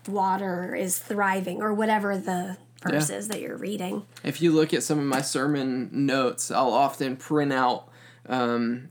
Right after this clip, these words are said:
Speaker 2: in my process of preparing a sermon, I'll print out the passage, I'll mark it up with all kinds of notes, and you'll find pictures in the margins because that's part of how my brain thinks.
Speaker 1: Yeah.
Speaker 2: And, um, yeah, I,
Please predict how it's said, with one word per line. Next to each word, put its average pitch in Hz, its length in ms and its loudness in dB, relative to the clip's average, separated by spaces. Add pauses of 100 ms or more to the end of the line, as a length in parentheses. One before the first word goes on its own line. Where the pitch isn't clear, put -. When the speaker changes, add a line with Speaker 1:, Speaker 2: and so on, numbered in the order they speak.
Speaker 2:
in 131 160 0
my 117 200 2
process 135 520 0
of 151 100 -2
preparing 139 380 0
a - 40 -2
sermon, 185 340 0
I'll 123 100 2
print 156 340 2
out 147 180 4
the - 60 -2
passage, 123 760 -2 (260)
I'll 143 160 2
mark 151 400 4
it 139 100 2
up 123 240 2
with 123 140 -4
all 131 160 2
kinds 135 300 -2
of 143 100 0
notes, 123 520 -2 (280)
and 139 380 0
you'll 147 180 2
find 147 580 2 (260)
pictures 160 580 2
in 151 140 4
the 151 60 4
margins 175 680 2
because 170 280 2
that's 170 200 2
part 147 240 4
of 147 120 0
how 147 200 2
my 135 220 2
brain 127 380 -4
thinks. - 480 -4
Speaker 1:
Yeah. 247 200 2 (560)
Speaker 2:
And, 135 400 0
um, 123 460 0 (680)
yeah, 233 260 4
I, 190 300 2